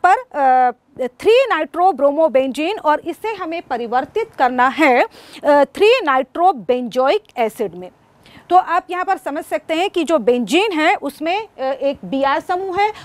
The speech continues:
और उससे, अ, जो मेटा पोजीशन है यानी कि थर्ड पोजीशन पर यहाँ पर एक नाइट्रो समूह जुड़ा हुआ है। तो यहाँ पर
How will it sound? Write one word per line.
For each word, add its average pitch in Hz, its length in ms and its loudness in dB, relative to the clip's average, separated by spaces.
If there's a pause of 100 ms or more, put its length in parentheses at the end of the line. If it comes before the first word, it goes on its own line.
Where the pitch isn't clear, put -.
(120)
और 339 160 4
उससे, 349 460 0
अ, 440 60 -4 (500)
जो 262 300 4
मेटा 285 320 2 (100)
पोजीशन 285 480 -6
है 190 220 -12
यानी 285 220 -6
कि 311 120 -14
थर्ड - 360 -2
पोजीशन 294 500 -2
पर 320 320 2
यहाँ 262 180 -8
पर 294 140 0
एक 330 180 -4
नाइट्रो 247 440 -2
समूह 269 440 -6
जुड़ा 208 180 -4
हुआ 190 200 -8
है। 180 340 -14 (960)
तो 392 80 6
यहाँ 370 200 6
पर 427 160 4